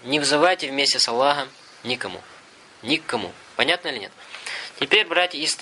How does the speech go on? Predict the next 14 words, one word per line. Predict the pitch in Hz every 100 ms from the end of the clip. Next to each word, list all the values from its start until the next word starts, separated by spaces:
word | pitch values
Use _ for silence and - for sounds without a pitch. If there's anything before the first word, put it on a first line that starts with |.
| -
вот | 147 156
из | 151
этого, | 165 131 117
из | -
последнего | 123 147 135 123
аята | 113 107 104
мы | 104
что | -
берем? | 120 113 107 104 - - - - - - - - -
Из | 107
этого, | 135 127
из | 117
последнего | 113 - 147 156 147
аята | 143 143 139